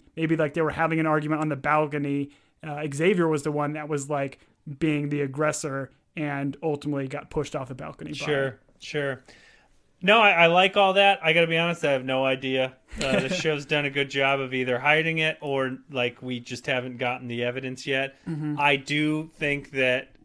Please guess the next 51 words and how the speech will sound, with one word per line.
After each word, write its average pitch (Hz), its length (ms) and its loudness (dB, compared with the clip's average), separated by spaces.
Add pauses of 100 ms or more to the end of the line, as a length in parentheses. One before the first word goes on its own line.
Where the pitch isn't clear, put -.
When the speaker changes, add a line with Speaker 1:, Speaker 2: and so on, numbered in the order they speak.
(120)
Speaker 2:
uh, 120 400 -2 (120)
the 127 80 -4
number 135 260 -4
one 131 240 -2
rule 131 240 -2
of 123 100 -8
thumb 127 360 -2
in 117 80 -4
a 113 100 -6
self-defense 123 720 -4
case 127 420 -2
is 120 460 -2 (300)
you 139 160 -4
look 156 280 0
guilty 139 440 0
if 117 140 -8
you 123 80 -6
try 117 280 -2
and 113 100 -4
hide 117 260 -2
it 113 120 -2
and 123 80 -12
you 113 100 -4
don't 113 380 -4
come 107 220 -8
forward. 104 500 -6 (280)
The 117 100 -8
first 156 360 -2
thing 123 160 -4
you 120 100 -4
need 117 200 -6
to 110 60 -10
do 107 240 -2
is 104 120 -6
just - 180 -16
be 113 120 -4
like, 107 180 -4
"Hey, 113 180 -2
I 107 60 -2
threw 123 220 -6
him 110 80 -6
off 107 240 -8
the 107 80 -12
balcony 107 500 -8
out 104 140 -8
of 107 100 -12
Speaker 1:
<laughs> - 0 -
Speaker 2:
self-defense." 107 840 -10 (280)
Because 165 360 0
when 151 280 -4
you, 139 440 -2